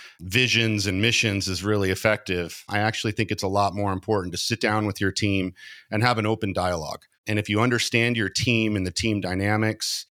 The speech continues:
you understand what drives individuals within the team and the team as a whole, then you can address the new vision and the strategy, or as you said, the commander's intent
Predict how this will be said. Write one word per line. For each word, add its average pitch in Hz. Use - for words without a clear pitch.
you 101
understand 101
what 101
drives 98
individuals 107
within 107
the 104
team 107
and 90
the 87
team 110
as 92
a 92
whole, 107
then 123
you 127
can 123
address 107
the 104
new 110
vision 104
and 98
the 95
strategy, 104
or 92
as 107
you 107
said, 98
the 98
commander's 107
intent 95